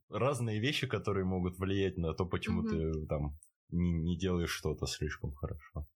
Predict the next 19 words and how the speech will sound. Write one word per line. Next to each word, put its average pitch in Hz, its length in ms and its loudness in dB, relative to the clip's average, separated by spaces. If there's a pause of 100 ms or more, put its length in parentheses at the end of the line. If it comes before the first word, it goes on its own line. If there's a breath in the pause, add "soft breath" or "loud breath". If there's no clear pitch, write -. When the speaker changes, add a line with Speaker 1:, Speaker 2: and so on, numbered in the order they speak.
(460)
Speaker 2:
Вот 247 240 0
как 269 160 -2
раз 240 240 0
к - 80 -4
вопросу 247 500 0
взаимосвязи 220 760 0
самооценки 202 760 0
и 220 180 -2
перфекционизма. 220 1000 0
Что 277 300 0
на 349 120 0
что - 220 -2
первично 233 540 0
влияет? 202 480 -2 (960)
Вот 196 100 -4
тут 240 140 0
интересно, 214 420 2
либо 220 360 2
вот 185 160 0